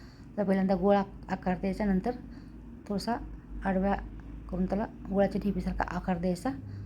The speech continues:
तर आकार दिले. आता ह्याला पिस्ता आणि बदामाचे काप लावायचे. तर मस्त असा आपला लाडू तयार झाला आहे, मस्त दिसते, कलर पण छान आले. तर प्लेटमध्ये ठेवते. तर अशा प्रकारे मी दुसरा पण लाडू करून घेते. पहिल्यांदा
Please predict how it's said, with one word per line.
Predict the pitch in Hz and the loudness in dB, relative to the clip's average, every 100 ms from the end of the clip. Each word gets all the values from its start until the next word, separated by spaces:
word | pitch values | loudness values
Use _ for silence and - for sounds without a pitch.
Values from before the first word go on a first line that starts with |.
| - - - - - - - - | -10 -14 -16 -18 -18 -18 -12 -2
तर | |
आकार | 185 - 196 | -2 2 2
दिले. | 180 214 208 247 - - | 4 2 2 -2 -12 -12
आता | 180 | -2
ह्याला | 185 214 226 - - - - - - - | 2 2 0 -8 -18 -18 -20 -20 -6 -4
पिस्ता | 214 - | -2 2
आणि | 196 220 269 - - - - | 4 4 2 -2 -14 -8 2
बदामाचे | 196 196 185 190 | 4 6 4 0
काप | - 185 185 | 0 0 4
लावायचे. | 202 185 180 240 269 - - - - - 202 | 4 4 4 0 -2 -4 -14 -16 -16 -8 0
तर | |
मस्त | 196 190 196 | 2 2 2
असा | 202 | 2
आपला | 185 190 | 2 2
लाडू | 190 175 185 | 2 2 2
तयार | 196 196 | 2 4
झाला | 202 214 196 | 4 4 2
आहे, | 247 - - - - - - - | 0 -10 -20 -20 -18 -16 -16 -4
मस्त | 196 - - | -2 -2 -2
दिसते, | 208 196 - 240 - - - - | 0 -2 -2 -4 -4 -16 -20 0
कलर | 190 185 | 4 4
पण | 185 196 | 4 0
छान | 180 208 202 | 2 2 4
आले. | 185 247 - | 4 0 -2
तर | |
प्लेटमध्ये | 190 196 185 196 196 | -2 0 2 2 2
ठेवते. | 190 202 - 240 - - - - | 2 0 2 -2 -4 -18 -18 -6
तर | 196 | -4
अशा | 185 208 | 0 0
प्रकारे | 196 196 | 0 2
मी | 196 | 2
दुसरा | 196 202 - | 2 0 0
पण | 196 220 | 0 2
लाडू | 202 190 | 2 2
करून | 185 196 | 2 2
घेते. | 190 190 | 2 0
पहिल्यांदा | 208 202 196 | 0 2 4